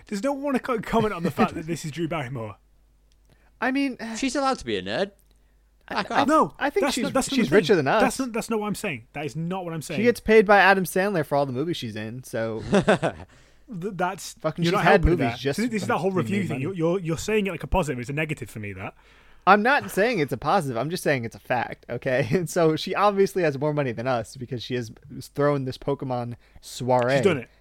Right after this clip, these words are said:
Speaker 1: She's done it, by
Speaker 2: Thus,
Speaker 1: the way. It's on
Speaker 2: she has
Speaker 1: twenty-seventh.
Speaker 2: more
Speaker 1: It's
Speaker 2: of a
Speaker 1: gone.
Speaker 2: chance of, like, sending us there than us.
Speaker 1: Well,
Speaker 2: Yeah.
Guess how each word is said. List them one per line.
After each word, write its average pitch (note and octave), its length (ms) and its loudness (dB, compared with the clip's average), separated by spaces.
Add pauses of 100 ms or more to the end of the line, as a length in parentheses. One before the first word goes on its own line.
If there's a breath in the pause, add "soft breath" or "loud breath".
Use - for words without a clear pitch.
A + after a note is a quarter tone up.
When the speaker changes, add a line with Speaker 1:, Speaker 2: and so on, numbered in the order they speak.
Speaker 1:
She's A2+ 100 -4
done D#4+ 140 10
it, - 0 -
by D#4 60 6
Speaker 2:
Thus, - 80 -6
Speaker 1:
the - 40 -6
way. A#2+ 80 -6
It's D3+ 140 -10
on E3+ 80 -4
Speaker 2:
she - 20 -8
has - 20 -12 (180)
Speaker 1:
twenty-seventh. D#3+ 260 4
Speaker 2:
more D#3+ 160 0
Speaker 1:
It's E3+ 80 4
Speaker 2:
of - 20 4
a - 40 4
Speaker 1:
gone. D3+ 80 -2
Speaker 2:
chance F3 400 -4 (100)
of, C3+ 260 -4
like, B2+ 300 -6
sending D#3+ 300 -2
us - 100 -8
there B2 180 -6
than D3 140 -8
us. F#3 240 -10
Speaker 1:
Well, C#3+ 400 2
Speaker 2:
Yeah. D#3+ 160 -6